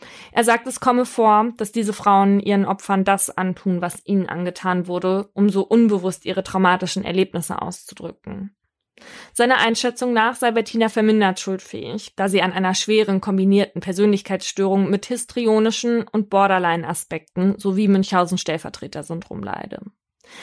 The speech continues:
Der Sachverständige führt es so an: „Bettina konnte zwar das Unrecht ihrer Tat einsehen, ihr war es aber nur eingeschränkt möglich, danach zu handeln.“ Bettina wird daher nicht wegen versuchten Mordes verurteilt.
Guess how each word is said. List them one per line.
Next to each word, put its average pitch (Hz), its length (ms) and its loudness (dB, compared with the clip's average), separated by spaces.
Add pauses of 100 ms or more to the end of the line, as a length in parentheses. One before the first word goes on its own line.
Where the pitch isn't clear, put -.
(260)
Der 233 100 2
Sachverständige 247 640 2
führt 233 200 -4
es 220 140 -6
so 170 200 -2
an: 196 380 -6 (440)
„Bettina 247 460 2
konnte 220 280 0
zwar 208 220 0
das 190 160 -2
Unrecht 254 500 0
ihrer 190 200 -2
Tat 190 260 -4
einsehen, 208 840 0
ihr 226 140 2
war 214 160 4
es 226 100 -2
aber 220 200 2
nur 220 180 2
eingeschränkt 196 680 0
möglich, 185 460 0
danach 170 320 -2
zu 151 220 -10
handeln.“ 170 600 -8 (840)
Bettina 262 360 2
wird 247 140 -2
daher 247 180 2
nicht 233 320 0
wegen 208 220 2
versuchten 196 400 -2
Mordes 196 400 2
verurteilt. - 760 -10